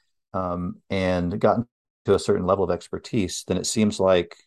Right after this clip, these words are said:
the question, then it seems like if somehow God or somehow you had, gave you the offer or somehow you had the opportunity to,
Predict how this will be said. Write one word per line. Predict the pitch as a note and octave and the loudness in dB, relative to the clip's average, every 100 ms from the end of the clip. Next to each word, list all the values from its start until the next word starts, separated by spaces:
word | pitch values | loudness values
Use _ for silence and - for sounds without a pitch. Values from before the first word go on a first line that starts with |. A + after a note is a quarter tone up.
| _ | _
the | F2+ | -8
question, | - G#2+ G2+ - G2+ F#2 F2 | 0 2 2 0 -2 0 0
then | G#2 A2+ | 2 2
it | A2 | 2
seems | A#2+ G#2+ | 0 4
like | G#2 G2 - _ _ _ _ _ _ _ - | 4 2 -2 _ _ _ _ _ _ _ 2
if | G#2+ - - - | 2 2 -4 -2
somehow | G#2 F#2+ F#2 | 0 4 4
God | F2 F2+ F#2 F#2 | 6 6 6 6
or | E2+ | 4
somehow | E2 G#2+ G2+ | 2 2 2
you | F#2+ | 0
had, | F2+ F#2 F2+ - | 2 0 0 -10
gave | D#2+ F#2+ | -2 -2
you | F#2 | 0
the | F2 | 0
offer | E2+ F2 F#2 F2 | 0 0 0 0
or | E2+ | 0
somehow | G#2 F#2+ | -4 -4
you | F#2 | -2
had | F#2 F2 | -2 -2
the | E2+ | -4
opportunity | E2+ - - F#2+ F2+ F2 | -6 -8 -8 -4 -2 -2
to, | - F2+ E2+ E2+ | -2 -2 0 0